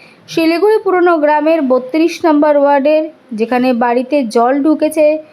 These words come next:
সেদিকেও আস্তে আস্তে এখন জলটা নামা শুরু করেছে। মাটিগাড়াতেও বেশ কিছু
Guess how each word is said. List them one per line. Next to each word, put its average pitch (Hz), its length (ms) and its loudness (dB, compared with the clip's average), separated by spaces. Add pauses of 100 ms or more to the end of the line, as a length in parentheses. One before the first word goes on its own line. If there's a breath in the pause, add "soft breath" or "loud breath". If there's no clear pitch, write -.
(300 loud breath)
সেদিকেও 330 680 -2
আস্তে 254 360 -2
আস্তে 311 220 -2
এখন 330 340 0
জলটা 262 360 0
নামা 240 300 0
শুরু 233 220 -4
করেছে। 220 360 -2
মাটিগাড়াতেও 247 720 -2
বেশ 247 280 -2
কিছু 277 400 -2